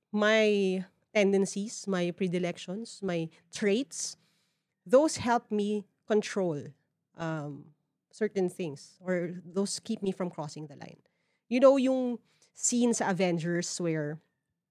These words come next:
tinanong si Bruce Banner, how, paano niya kinokontrol yung anger niya. And ang sabi niya is, "The secret is I'm always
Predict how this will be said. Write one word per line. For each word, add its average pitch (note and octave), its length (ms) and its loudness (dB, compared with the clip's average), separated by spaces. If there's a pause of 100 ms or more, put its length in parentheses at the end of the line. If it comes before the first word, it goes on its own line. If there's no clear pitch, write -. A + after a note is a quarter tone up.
(420)
tinanong G3 340 4
si F#3+ 220 -2
Bruce F3 320 -2
Banner, D3+ 560 -4 (240)
how, F#3 160 -2 (240)
paano F#3 160 6
niya F#3 120 0
kinokontrol F3 760 -2 (240)
yung F3+ 100 -6
anger D#3 300 -4
niya. C#3+ 320 -10 (720)
And F#3+ 160 2
ang G3 80 2
sabi F#3 320 2
niya E3+ 160 0
is, D#3+ 160 -2
"The F3+ 140 -2
secret G3 340 -4
is E3 240 -2
I'm E3+ 240 -4
always D#3 340 -4